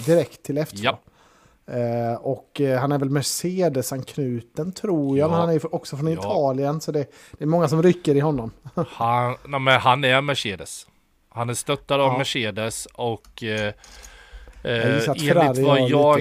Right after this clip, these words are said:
Speaker 1: lite
Speaker 2: Ja, nej,
Speaker 1: sugna
Speaker 2: faktiskt.
Speaker 1: blickar.
Speaker 2: Ja, men nej, faktiskt inte. De, eh,
Speaker 1: Nej,
Speaker 2: har
Speaker 1: kanske.
Speaker 2: ingen styrning på honom, utan det är Mercedes som har en styrning på honom. Och han har
Speaker 1: Mm.
Speaker 2: poängen, alltså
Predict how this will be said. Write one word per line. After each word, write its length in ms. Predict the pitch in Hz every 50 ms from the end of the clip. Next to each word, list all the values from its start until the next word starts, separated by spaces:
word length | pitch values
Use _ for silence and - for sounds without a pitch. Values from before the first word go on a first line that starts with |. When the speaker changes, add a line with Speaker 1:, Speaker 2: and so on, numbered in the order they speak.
| 107
Speaker 1:
lite 120 | 131 123 110 101 - - - - - - _ _ - - - -
Speaker 2:
Ja, 240 | 127 143 156 165 170
nej, 280 | 175 185 190 202 214 220
Speaker 1:
sugna 240 | 226 123 120 120 113
Speaker 2:
faktiskt. 400 | - 208 175 139 147 - - -
Speaker 1:
blickar. 200 | 107 95 101 104 160
Speaker 2:
Ja, 480 | 170 170 165 175 185 196 196 202 196
men 360 | 180 170 185 185 180 180 175 175
nej, 380 | - 156 170 170 175 185 185 175
faktiskt 440 | - - 190 175 - 170 - -
inte. 480 | 185 185 170 156 - - - 139 151 156 - _ _
De, 400 | - 147 139 135 139 139 139 143
eh, 60 | 143
Speaker 1:
Nej, 160 | 143 139 139
Speaker 2:
har 160 | 139 143 165
Speaker 1:
kanske. 240 | 180 165 143 139 139
Speaker 2:
ingen 200 | 151 156 139 120
styrning 520 | - - - 151 151 156 147 127 113 120 120
på 100 | - 139
honom, 240 | 139 151 143 123 113
utan 240 | 117 110 - 135 120
det 80 | 143 180
är 60 | 175
Mercedes 500 | 147 143 - - 170 147 127 113 120 -
som 140 | - 135 127
har 80 | 127 117
en 60 | 107
styrning 420 | - - 135 131 131 120 110 104
på 120 | - - 123
honom. 300 | 127 131 120 107 101 101
Och 380 | - 117 117 113 113 110 - - - - - - -
han 240 | - - 139 139 143
har 320 | 120 117 135 139 151 165
Speaker 1:
Mm. 120 | 180 113
Speaker 2:
poängen, 720 | 107 196 - 147 170 151 127 113 104 98 110 127 160 160 -
alltså 440 | - 127 - 131 127 120 120 120